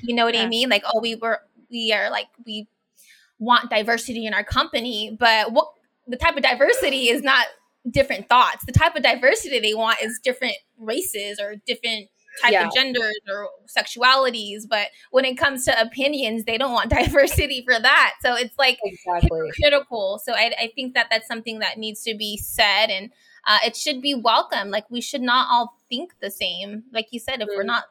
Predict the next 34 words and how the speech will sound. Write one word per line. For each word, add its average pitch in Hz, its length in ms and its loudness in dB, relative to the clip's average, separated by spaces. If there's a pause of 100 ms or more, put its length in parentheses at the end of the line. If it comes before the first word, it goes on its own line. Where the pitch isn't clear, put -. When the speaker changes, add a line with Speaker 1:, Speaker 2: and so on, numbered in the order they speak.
Speaker 1:
if - 100 -20
we're 240 80 -2
all 202 80 -2
thinking - 300 -18
the 220 80 -10
same, 214 220 -4
there's 214 140 -10
no 226 140 -8
thinking 220 320 -16
being 220 180 -12
done. 220 340 -8 (880)
Speaker 2:
Right. 180 100 -2
Speaker 3:
Yeah. 160 240 -6 (720)
I 214 40 -16
mean, 196 200 -4
look 208 160 -2
at 220 120 -2
Skinner. 190 540 -4
Like, 190 260 0
would 202 200 -4
Skinner 208 480 -4
have 196 340 -2 (680)
developed 190 680 2
any 196 300 0
of 185 120 -2
these 185 420 -8
theories 175 680 0 (280)
by 196 180 4
just 190 300 -2
going 202 320 2
along 185 520 2
with 175 220 -4
what 185 160 4
his 185 280 -6